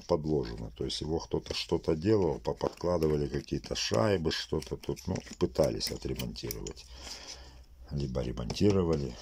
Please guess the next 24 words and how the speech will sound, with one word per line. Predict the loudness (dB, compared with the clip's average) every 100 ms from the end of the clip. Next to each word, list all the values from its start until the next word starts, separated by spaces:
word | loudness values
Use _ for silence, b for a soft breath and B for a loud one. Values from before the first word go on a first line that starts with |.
| B -4
не | -2 -2
знаю. | -4 -4 -6 -8 B B B B B -6
Значит, | 0 2 2 4
было | 8 10 10
лопнувшее, | 10 6 4 2 4 6 8 6 B B B B -18 -18 -20 -20 -20 -14 -14 -12 -4
э, | -2 -2 -2 -2
было | 4 4 6
лопнувшее, | 6 4 2 -2 -4 2 2
ну, | 4 4
заменил | 6 6 8 6 6
я | 2
все | 0 -6
втулки, | 0 0 0 0
естественно, | 0 2 4 4 2 -2 -2
как | -4 -2 4
я | 4
говорил. | 4 4 4 4 0 -4 B B B B B B B B -8
Вот | -2 0 0
они | 0 0
старенькие, | 0 4 6 6 4 0 0 2
старые | 2 4 4 4 2 2
стоят, | 2 2 2 2 0 -6 -14 -14 B B B B B B
вернее, | 0 4 4
лежат, | 4 2 4 4 2